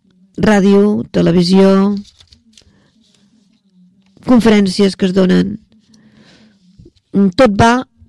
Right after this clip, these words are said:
pel... Bueno, a part de moltes coses, doncs,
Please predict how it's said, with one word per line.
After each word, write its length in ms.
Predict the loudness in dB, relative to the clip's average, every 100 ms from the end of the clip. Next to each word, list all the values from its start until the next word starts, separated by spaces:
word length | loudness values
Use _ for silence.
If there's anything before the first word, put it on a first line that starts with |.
| _ -6
pel... 200 | -2 2 2 2 0 -2 -8 _ -4
Bueno, 220 | -2 -2
a 100 | -4
part 140 | -6 -4
de 80 |
moltes 240 | -6 -6 -6
coses, 440 | -4 0 -2 -4 -14 _ _ _ -20 _
doncs, 720 | -8 -2 0 0 -4 -8 -18